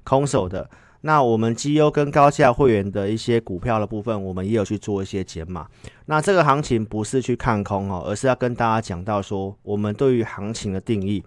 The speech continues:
我们就已经有跟大家讲到说，这个地方的，呃，纳斯达克国际盘的部分，我们认为它是一个高档的一个震荡区间，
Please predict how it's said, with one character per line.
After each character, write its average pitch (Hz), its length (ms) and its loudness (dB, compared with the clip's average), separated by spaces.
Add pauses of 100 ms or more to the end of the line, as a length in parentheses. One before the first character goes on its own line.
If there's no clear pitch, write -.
(440)
我 113 80 -2
们 131 120 2
就 160 140 4
已 135 60 6
经 151 100 0
有 123 80 2
跟 127 180 0
大 123 60 -8
家 120 180 2
讲 92 280 -6
到 104 180 0
说， 104 260 -4
这 131 140 -4
个 110 140 -4
地 110 180 -4
方 101 240 -4
的， 90 320 -8 (320)
呃， 98 300 0
纳 131 120 0
斯 127 100 -2
达 104 140 2
克 117 320 2 (280)
国 110 160 0
际 139 160 2
盘 120 120 0
的 95 80 -4
部 113 160 -4
分， 110 160 -2
我 98 140 -2
们 117 140 0
认 147 100 4
为 127 100 2
它 127 140 0
是 131 140 -2
一 123 40 2
个 110 140 0
高 117 220 4
档 92 200 -6
的 90 140 -6
一 98 40 -4
个 98 100 -6
震 101 200 -4
荡 95 160 -4
区 - 160 -8
间， 92 300 -6